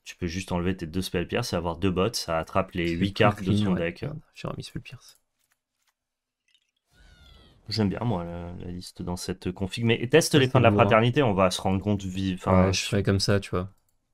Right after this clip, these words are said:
Speaker 2: Parce que là, on a plus de buffle.
Speaker 1: Mais j'ai l'impression
Speaker 2: Composant,
Speaker 1: que,
Speaker 2: c'est
Speaker 1: j'ai l'impression que composant, en fait, c'est pas bien si t'as pas de spell d'elfe.
Speaker 2: Bah, c'est moins bien. Moi, je ferais comme ça, ouais.
Speaker 1: Ouais, ok.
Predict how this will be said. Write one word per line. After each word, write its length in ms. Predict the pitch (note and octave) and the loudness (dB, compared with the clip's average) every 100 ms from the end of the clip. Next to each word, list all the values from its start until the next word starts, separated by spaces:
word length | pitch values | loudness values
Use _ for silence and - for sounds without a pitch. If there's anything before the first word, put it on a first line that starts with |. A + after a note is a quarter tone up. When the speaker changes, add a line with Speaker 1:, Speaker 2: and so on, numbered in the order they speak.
| _ _ _ _ _ _ _ _ _ _ _ - | _ _ _ _ _ _ _ _ _ _ _ -6
Speaker 2:
Parce 80 | |
que 60 | - | 2
là, 100 | G2+ | 4
on 80 | G#2 | 4
a 60 | |
plus 100 | F#2 | 2
de 60 | G2 | 0
buffle. 200 | G#2 - - - | -4 -6 -18 -10
Speaker 1:
Mais 60 | - | -2
j'ai 100 | F#2+ | 2
l'impression 300 | G#2 G#2+ - | 4 4 2
Speaker 2:
Composant, 280 | C#3 G#2+ A2 | 6 8 6
Speaker 1:
que, 60 | - | 4
Speaker 2:
c'est 420 | F2+ E2+ E2+ E2 | 2 0 0 -2
Speaker 1:
j'ai 60 | F2+ | 0
l'impression 360 | F#2+ F#2+ G#2 | 0 0 -4
que 120 | B2 | -6
composant, 420 | F#2+ F#2+ F#2+ F#2+ A2+ | -6 -4 0 2 2
en 40 | |
fait, 180 | A2+ A2 | 0 -4
c'est 160 | - | -4
pas 140 | - G2 | 2 4
bien 200 | G2 G#2 | 6 2
si 100 | - | 0
t'as 100 | F#2 | -4
pas 100 | F#2 | -4
de 60 | |
spell 220 | - F2+ F2+ | -4 -6 -4
d'elfe. 220 | F2+ F2+ _ _ _ _ _ _ - | -4 -6 _ _ _ _ _ _ -4
Speaker 2:
Bah, 80 | |
c'est 140 | C3 G#2 | 0 4
moins 180 | G#2 G#2 | 6 6
bien. 300 | F#2+ F#2+ G2+ - | 4 2 -2 -10
Moi, 100 | G#2+ | -10
je 80 | |
ferais 100 | - | -6
comme 160 | F#2+ G2 | -6 -6
ça, 220 | - G#2+ | -6 -6
ouais. 60 | A#2+ | -4
Speaker 1:
Ouais, 180 | E2 F2+ | -4 -6
ok. 260 | F#2+ F2 | -8 -8